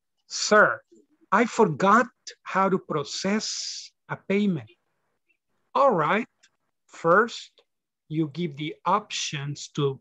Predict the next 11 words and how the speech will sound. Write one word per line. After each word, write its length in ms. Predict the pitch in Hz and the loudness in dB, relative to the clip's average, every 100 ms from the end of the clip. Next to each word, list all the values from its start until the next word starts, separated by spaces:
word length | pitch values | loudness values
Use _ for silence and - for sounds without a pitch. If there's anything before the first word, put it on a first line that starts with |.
| - | -2
pay 380 | 165 175 185 - | 2 4 2 -2
in 180 | 160 147 - | -6 -6 -6
cash 680 | 190 190 131 113 - - - _ _ _ _ | 0 0 0 -6 -10 -12 -18 _ _ _ _
or 180 | 208 185 | 2 2
credit 460 | - 160 165 139 - | 0 0 0 -2 -8
card. 320 | 131 117 - _ _ _ _ _ _ _ _ - | -12 -12 -16 _ _ _ _ _ _ _ _ -2
After 320 | 147 - 202 | 0 2 2
that, 480 | 190 240 214 208 - _ _ _ _ _ - | 6 6 4 0 -16 _ _ _ _ _ 2
take 240 | 175 180 | 4 4
the 80 | 208 | 0
payment 680 | - 220 247 202 160 123 | 4 6 8 6 6 2